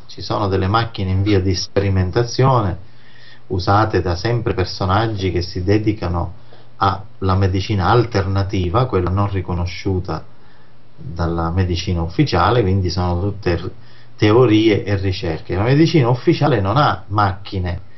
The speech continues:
in grado di poter filmare, registrare, sondare lo stadio psichico del cervello umano, perché il cervello umano è dotato di, eh, cellule neuro-, dei neuroni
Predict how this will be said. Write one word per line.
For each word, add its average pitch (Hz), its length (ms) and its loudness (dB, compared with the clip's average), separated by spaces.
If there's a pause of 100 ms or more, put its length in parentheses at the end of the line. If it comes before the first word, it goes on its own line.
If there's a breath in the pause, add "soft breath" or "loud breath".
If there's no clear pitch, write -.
(240 soft breath)
in 95 200 0
grado 101 420 2
di 90 140 0
poter 98 500 0 (560 soft breath)
filmare, 107 680 2
registrare, 101 880 2
sondare 107 1000 2 (480 soft breath)
lo 104 120 0
stadio 147 560 0
psichico 101 720 -4
del 92 160 0
cervello 90 460 -4
umano, 80 420 -8 (220)
perché 123 340 0
il 95 100 -2
cervello 120 440 2
umano 131 320 2
è 98 100 2
dotato 95 680 0 (520 soft breath)
di, 107 480 0 (200)
eh, 82 200 -8
cellule 98 640 2 (220)
neuro-, 104 840 -2
dei 127 480 0
neuroni 101 680 2